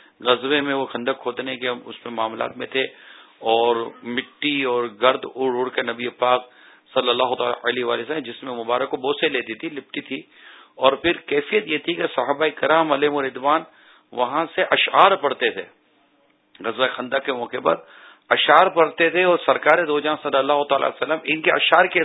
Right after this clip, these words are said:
ساتھ اپنی آواز ملا کے ان کے اشعار کو ریپیٹ کے انداز میں، ایک بالکل ایک بڑا خوبصورت ایک انداز ہوتا تھا۔ غزوہ بدر میں میرے آقا صلی اللہ تعالی وسلم غزوے میں موجود ہیں۔ ایسے بہت سارے، اسی طرح، آ، بھوک کے معاملات تھے۔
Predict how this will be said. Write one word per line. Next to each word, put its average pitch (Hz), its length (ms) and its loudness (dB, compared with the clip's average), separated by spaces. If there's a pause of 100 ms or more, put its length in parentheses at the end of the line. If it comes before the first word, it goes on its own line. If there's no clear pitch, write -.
ساتھ 190 300 6 (320)
اپنی 147 300 4
آواز 165 340 8
ملا 170 220 2
کے 185 120 0
ان 190 80 -2
کے 175 80 2
اشعار 165 280 4
کو 180 160 0
ریپیٹ 185 360 -2
کے 175 180 -2
انداز 156 320 2
میں، 151 140 -4 (420)
ایک 165 260 -4
بالکل 214 320 -4
ایک 208 100 0 (480)
بڑا - 160 4
خوبصورت - 540 0
ایک 156 120 -4
انداز 131 320 2
ہوتا 110 200 -4
تھا۔ 107 120 -8
غزوہ 147 280 0
بدر 170 280 2
میں 175 100 -2
میرے 170 180 -2
آقا 156 300 -2
صلی 147 120 -8
اللہ 147 260 -2
تعالی 139 180 -6
وسلم 123 260 -8 (560)
غزوے 123 320 -4
میں 147 120 -4
موجود 120 420 -8
ہیں۔ 98 100 -12 (720)
ایسے 175 220 0
بہت 185 300 2
سارے، 160 160 2
اسی 165 240 -6
طرح، 170 260 6 (500)
آ، 131 300 0
بھوک 131 360 -4
کے 156 100 -8
معاملات 120 460 -6
تھے۔ - 140 -20